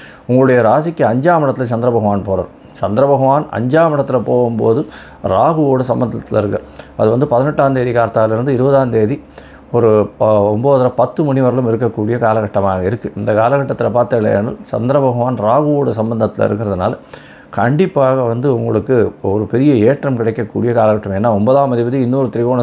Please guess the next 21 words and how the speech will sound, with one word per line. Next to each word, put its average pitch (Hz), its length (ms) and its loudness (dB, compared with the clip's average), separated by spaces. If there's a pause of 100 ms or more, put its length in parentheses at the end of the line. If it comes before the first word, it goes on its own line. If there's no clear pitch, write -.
ஸ்தானமான 107 440 0
அஞ்சாம் 123 300 -2
இடத்துல 104 160 -4
இருக்கிறதுனால 104 600 -2 (380)
புதிய 160 380 2
பதவி, 147 340 2
புகழ், 127 260 0
அந்தஸ்து, 113 360 -4
கௌரவம் 113 320 0
இந்த 113 140 -2
வாரத்துல 104 380 0
வரும். 101 180 0 (400)
எப்போ? 127 500 0
இந்த 117 160 0
பதினெட்டாம் 113 540 0
தேதியிலேருந்து 110 320 2
இருபதாம் 113 380 2
தேதி 101 180 -2
வரலும் 113 260 -2
உண்டான 104 280 0
காலகட்டத்தில். 95 540 -2